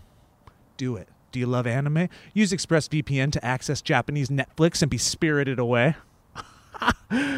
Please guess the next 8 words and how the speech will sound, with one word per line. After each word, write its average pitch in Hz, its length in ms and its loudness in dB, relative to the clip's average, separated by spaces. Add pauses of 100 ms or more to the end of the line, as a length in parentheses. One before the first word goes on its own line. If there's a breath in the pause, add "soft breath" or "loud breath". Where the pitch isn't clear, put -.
(500 loud breath)
But 202 140 10
it's 185 120 -2
not 247 160 4
just 160 180 0
Netflix. 180 360 2
ExpressVPN 240 680 -2
works 247 200 -4
with 294 140 -2